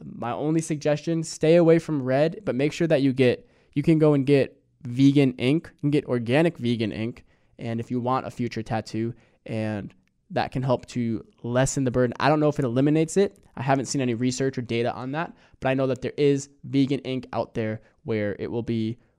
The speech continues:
way more friendly to your body, way less toxic for you, okay? One of the issues with the chronic cadmium exposure is that it can lead to what we call, referred to as a cadmium thyroid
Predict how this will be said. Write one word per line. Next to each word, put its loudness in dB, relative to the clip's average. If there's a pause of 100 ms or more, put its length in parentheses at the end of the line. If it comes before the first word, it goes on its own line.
(120)
way 4
more 2
friendly -2
to -10
your -2
body, 0
way -2
less -6
toxic -8
for -12
you, -8 (340)
okay? -6 (1800)
One 2
of 4
the 6
issues 2
with 0
the -6
chronic -4
cadmium -2
exposure -2
is -2
that 0
it -6
can -6
lead 0
to -4
what -2
we -6
call, 0
referred -4
to -2
as 0
a 0
cadmium 2
thyroid 2